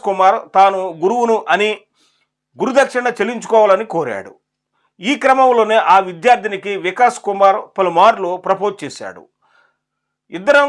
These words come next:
కలిసి సిలిగురికి వెళ్ళి ఎంజాయ్ చేద్దామని చెప్పాడు. వికాస్ కుమార్ వేధింపులు తట్టుకోలేని ఆ విద్యార్థిని స్కూలు యాజమాన్యానికి ఫిర్యాదు చేసింది. ప్రిన్సిపాల్కు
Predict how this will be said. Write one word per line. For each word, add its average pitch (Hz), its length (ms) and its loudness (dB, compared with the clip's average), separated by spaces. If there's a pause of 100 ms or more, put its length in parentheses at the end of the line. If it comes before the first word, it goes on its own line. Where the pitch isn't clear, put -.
కలిసి 226 300 -4 (560)
సిలిగురికి 262 480 -2 (100)
వెళ్ళి 220 240 2 (160)
ఎంజాయ్ 220 320 2
చేద్దామని 196 500 0
చెప్పాడు. 95 400 -16 (480)
వికాస్ 277 360 2
కుమార్ 233 320 2
వేధింపులు 220 480 0
తట్టుకోలేని 196 600 0 (220)
ఆ - 20 6 (140)
విద్యార్థిని 175 560 -2 (240)
స్కూలు 262 420 0
యాజమాన్యానికి 202 800 0 (160)
ఫిర్యాదు 180 440 -4
చేసింది. 107 360 -16 (640)
ప్రిన్సిపాల్కు 262 540 0